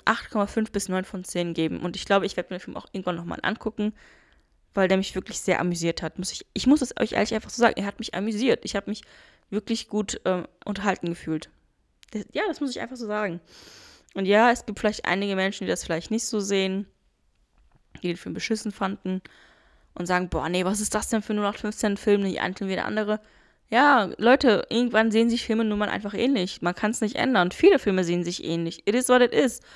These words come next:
Ich mein, klar, Drehbuchautoren können sich schon die Mühe geben und vielleicht mal ein bisschen nachdenken und neue Filme erw-, erfinden, aber gerade so im Bereich Horror oder Slasher ist es nun mal so, dass die Filme sich irgendwann anfangen zu ähneln. Es ist einfach so.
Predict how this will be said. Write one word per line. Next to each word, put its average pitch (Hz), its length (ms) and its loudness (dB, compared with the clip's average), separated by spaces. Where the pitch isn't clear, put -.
Ich 208 120 -4
mein, 220 360 2
klar, 226 360 6
Drehbuchautoren 220 640 4
können 226 180 2
sich 196 100 -2
schon 226 160 -2
die 254 80 0
Mühe 262 220 0
geben 254 320 -2
und 226 280 -10
vielleicht 220 320 -2
mal 214 60 -4
ein 208 40 -4
bisschen 208 200 -6
nachdenken 208 520 -2
und 196 120 -6
neue 185 180 -4
Filme 226 280 -2
erw-, 202 220 -4
erfinden, 226 460 -4
aber 180 160 2
gerade 202 300 0
so 202 100 -4
im 196 60 -2
Bereich 190 280 0
Horror 202 320 4
oder 175 160 0
Slasher 208 680 0
ist 233 180 4
es - 100 -8
nun 208 100 0
mal 180 160 4
so, 180 180 0
dass 180 280 0
die 190 120 -12
Filme 220 320 0
sich 190 220 -6
irgendwann 170 260 -6
anfangen 185 320 -8
zu - 120 -12
ähneln. 180 420 -2
Es - 160 -6
ist 214 140 -4
einfach 170 320 -4
so. 160 360 -4